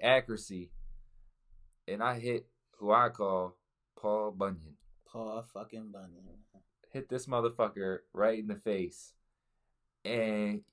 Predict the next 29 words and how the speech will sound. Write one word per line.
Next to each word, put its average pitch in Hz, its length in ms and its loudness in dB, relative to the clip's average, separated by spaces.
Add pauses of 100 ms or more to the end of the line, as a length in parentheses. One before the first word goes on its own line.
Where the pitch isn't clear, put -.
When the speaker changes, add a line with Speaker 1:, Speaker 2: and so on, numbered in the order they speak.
(760)
Speaker 1:
man, 117 400 0
I 156 160 6
don't 143 140 6
know. 143 80 8
I 147 120 10
give 139 200 -4
his 139 180 0
eyesight 110 640 2
great 104 340 -2
credit, 95 420 2
man, 90 400 -2
because 90 720 -2 (640)
I 131 80 6
don't 160 160 6
know 147 60 0
if 143 100 -2
I 143 80 6
was 110 140 0
talking 113 320 -2
shit. 123 360 -4
I 113 80 -4
can't 120 260 -4
remember 110 720 2 (100)
all 107 160 4
the 101 100 -4
details 107 440 0
of 104 60 2
that 101 200 0
night, 104 260 -4